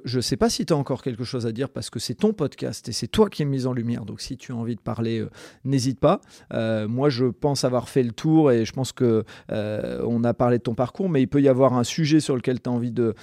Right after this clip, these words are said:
euh, de passer un message. Il peut y avoir un, un appel à certaines choses. Il peut y avoir, euh, euh, bientôt, euh, dans les mois à venir, euh,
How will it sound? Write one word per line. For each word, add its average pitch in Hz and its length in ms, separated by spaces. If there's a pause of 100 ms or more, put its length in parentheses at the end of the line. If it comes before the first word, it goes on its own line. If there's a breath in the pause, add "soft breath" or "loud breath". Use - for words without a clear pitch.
(180 loud breath)
euh, 110 120
de 110 140
passer 123 320
un 131 80
message. 143 480
Il 120 80
peut 127 160
y 127 80
avoir 123 380
un, 113 260 (240 loud breath)
un 120 320
appel 139 460
à 110 600
certaines 123 400
choses. 165 340
Il 123 100
peut 135 160
y 127 80
avoir, 123 420
euh, 113 120 (280 loud breath)
euh, 113 100
bientôt, 135 760
euh, 117 420
dans 120 160
les 120 120
mois 127 220
à 127 40
venir, 127 420
euh, 110 140